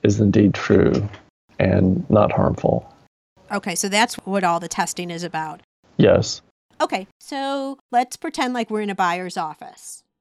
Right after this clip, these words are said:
Speaker 2: okay? We've got our candles now, and we're gonna be sitting down and meeting with a buyer. How do those meetings go? It's the very first one.
Speaker 1: It's all introductory. It's conversational.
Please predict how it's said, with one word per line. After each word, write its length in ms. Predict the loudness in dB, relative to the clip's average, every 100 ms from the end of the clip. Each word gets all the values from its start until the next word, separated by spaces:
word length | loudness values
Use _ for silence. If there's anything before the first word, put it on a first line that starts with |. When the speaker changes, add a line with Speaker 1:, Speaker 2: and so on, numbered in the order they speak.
| _
Speaker 2:
okay? 480 | -16 -6 -4 -2 -6 -8
We've 140 | -8
got 180 | -4 -2
our 80 | -2
candles 520 | -2 0 0 0 -2
now, 480 | -4 -6 -6 -6 -6 -8
and 220 | -8 -6
we're 100 | -6
gonna 140 | -6
be 100 | -6
sitting 320 | -6 -4 -4 -2
down 320 | -2 -4 -8
and 240 | -10 -8
meeting 320 | -6 -6 -6
with 180 | -8 -10
a 60 | -10
buyer. 540 | -8 -10 -12 -16 -18 _ _
How 480 | -20 -8 -6 -4 -4
do 220 | -2 -4
those 320 | -4 -6 -8 -8
meetings 460 | -12 -12 -16 -16
go? 320 | -14 -14 -14 -16 _ _ _
It's 180 | -6 -4
the 80 | 0
very 220 | 2 2
first 300 | 0 -6 -8
one. 280 | -12 -14 -18 _ _ -8
Speaker 1:
It's 240 | 0 2
all 160 | 6 6
introductory. 760 | 4 2 2 2 4 4 4
It's 200 | 4 2
conversational. 1000 | 0 -2 2 2 4 2 2 2 4 4